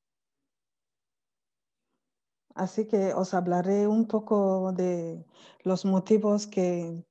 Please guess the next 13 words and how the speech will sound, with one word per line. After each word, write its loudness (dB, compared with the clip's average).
permite 2
a 2
muchos, -4
eh, -4
empezar 0
la 2
tesis, -2
y -2
estos -2
motivos 2
también 2
me 0
han -4